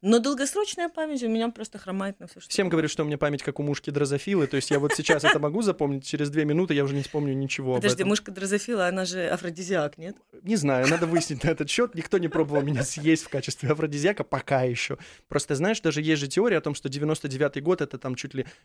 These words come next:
Speaker 2: не лучший, э, год, э, в истории кино, потому
Speaker 1: Так
Speaker 2: что
Speaker 1: а я тебе о чем?
Speaker 2: одновременно, да-да-да, вышло и "Бойцовский клуб",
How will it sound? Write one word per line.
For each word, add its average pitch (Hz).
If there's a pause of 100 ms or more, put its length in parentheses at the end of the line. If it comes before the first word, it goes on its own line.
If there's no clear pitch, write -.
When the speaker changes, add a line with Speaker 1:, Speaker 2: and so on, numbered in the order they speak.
Speaker 2:
не 147
лучший, 170
э, 143 (100)
год, 151
э, 135
в 131
истории 139
кино, 170
потому -
Speaker 1:
Так -
Speaker 2:
что 262
Speaker 1:
а 277
я 208
тебе 170
о 165
чем? 147
Speaker 2:
одновременно, 151
да-да-да, 156
вышло 139
и 135
"Бойцовский 135
клуб", 135